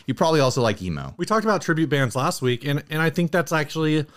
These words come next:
Speaker 2: like, the idea of a tribute band is perfect. And, and, you know, some, sometimes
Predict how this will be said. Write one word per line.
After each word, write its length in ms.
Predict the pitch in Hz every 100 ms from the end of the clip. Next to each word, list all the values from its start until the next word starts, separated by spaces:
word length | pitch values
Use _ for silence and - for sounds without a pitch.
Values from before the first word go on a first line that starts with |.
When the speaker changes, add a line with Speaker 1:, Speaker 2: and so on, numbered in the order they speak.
| - - -
Speaker 2:
like, 100 | 156
the 120 | 165
idea 260 | 147 151 165
of 80 | 151
a 60 |
tribute 320 | 147 151 151 143
band 280 | 160 160 -
is 180 | 147 -
perfect. 420 | - 208 180 -
And, 120 | 131
and, 300 | 139 135 127 -
you 120 | 131 113
know, 140 | 120
some, 340 | - 127 139 135
sometimes 800 | - 151 175 180 175 175 156